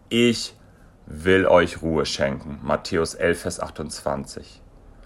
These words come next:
Und ergänzend dazu möchte ich dir heute den Psalm hundertachtzehn,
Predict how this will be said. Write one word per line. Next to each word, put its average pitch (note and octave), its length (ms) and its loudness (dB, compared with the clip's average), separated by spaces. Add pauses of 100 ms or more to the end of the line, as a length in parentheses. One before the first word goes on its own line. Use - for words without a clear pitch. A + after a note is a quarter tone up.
(240)
Und F2 200 -2
ergänzend A2 1040 4
dazu A2 400 8
möchte F#2+ 320 4
ich - 80 -10
dir F2 200 2
heute G2 300 8
den E2+ 200 0
Psalm F#2+ 500 4 (800)
hundertachtzehn, F#2+ 1120 6